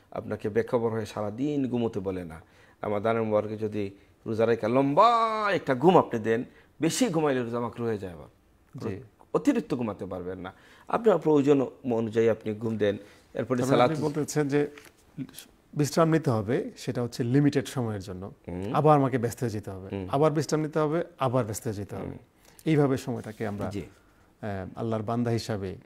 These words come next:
Speaker 2: তার
Speaker 1: জি।
Speaker 2: দাস,
Speaker 1: হুম।
Speaker 2: তার দাসত্ব আমরা করতে পারি।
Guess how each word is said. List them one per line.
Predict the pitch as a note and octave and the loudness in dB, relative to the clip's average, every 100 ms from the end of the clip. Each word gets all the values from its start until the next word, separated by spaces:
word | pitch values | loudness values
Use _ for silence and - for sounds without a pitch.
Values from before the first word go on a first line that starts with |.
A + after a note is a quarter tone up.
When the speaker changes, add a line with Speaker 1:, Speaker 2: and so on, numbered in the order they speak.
| G2+ | -10
Speaker 2:
তার | G2+ G2+ | -6 -2
Speaker 1:
জি। | |
Speaker 2:
দাস, | G#2 A2+ - - - - _ _ | 0 0 0 -6 -10 -18 _ _
Speaker 1:
হুম। | F2 F2+ F2 | -18 -16 -12
Speaker 2:
তার | G#2+ F#2+ | -10 -6
দাসত্ব | A#2 - B2+ - A#2 G#2 - _ _ _ - | -6 -4 -6 -4 -4 -4 -8 _ _ _ -14
আমরা | G#2+ G#2 | -12 -10
করতে | G2+ B2 A2 | -8 -10 -10
পারি। | G2+ F2 | -10 -12